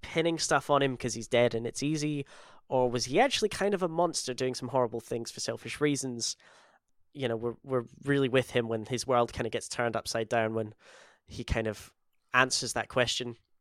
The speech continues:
and has a really strong idea of what's been going on. So, uh, yeah, so, uh, you know, in, in terms of that, Steve, the, the acting, talk, talk to me,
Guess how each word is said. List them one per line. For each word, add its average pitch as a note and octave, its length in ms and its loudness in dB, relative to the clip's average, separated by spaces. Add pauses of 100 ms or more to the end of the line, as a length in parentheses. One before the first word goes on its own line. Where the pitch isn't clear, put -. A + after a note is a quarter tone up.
(800)
and A#2 140 -4
has A2+ 160 -6
a - 20 -10
really A#2 160 -2
strong A#2+ 220 -2
idea A2 220 -6
of G#2+ 60 -10
what's B2 160 -10
been - 100 -12
going A#2 180 -2
on. B2 280 4 (1080)
So, C#3 520 6
uh, D3 320 4
yeah, A3+ 260 6
so, F#3+ 280 4
uh, - 40 2
you F3 120 4
know, E3 80 8
in, F3 220 0
in E3 100 0
terms E3 260 4
of D#3+ 60 0
that, D3+ 140 4
Steve, D3+ 320 -2 (260)
the, C#3 320 0
the C#3+ 180 4
acting, A#2+ 380 2
talk, - 300 6 (140)
talk A3 240 12
to - 100 0
me, C3+ 400 2